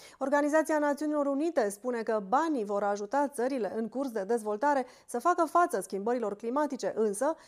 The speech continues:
criticii spun că toate acestea duc doar la blocarea acestor țări în sărăcie.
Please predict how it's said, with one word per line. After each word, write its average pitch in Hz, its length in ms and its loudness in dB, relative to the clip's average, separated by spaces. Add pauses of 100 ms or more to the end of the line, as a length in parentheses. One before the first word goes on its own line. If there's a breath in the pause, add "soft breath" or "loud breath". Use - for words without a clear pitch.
(140 loud breath)
criticii 359 420 0
spun 392 280 0
că 311 160 2
toate 247 300 2
acestea 262 440 0
duc 220 240 -6
doar 220 360 2
la 311 160 2
blocarea 233 540 2
acestor 226 440 -4
țări 277 300 0
în 277 260 2
sărăcie. 180 600 -4